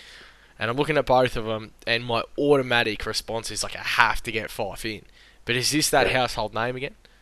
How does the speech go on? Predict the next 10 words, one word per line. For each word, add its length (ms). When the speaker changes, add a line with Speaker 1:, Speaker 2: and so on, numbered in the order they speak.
Speaker 1:
'Cause 360
Speaker 2:
Yeah, 140
Speaker 1:
the, 120
Speaker 2:
oh, 140
Speaker 1:
the, 80
Speaker 2:
for 40
sure. 320
Speaker 1:
because 260
bloody 440
Bont's 420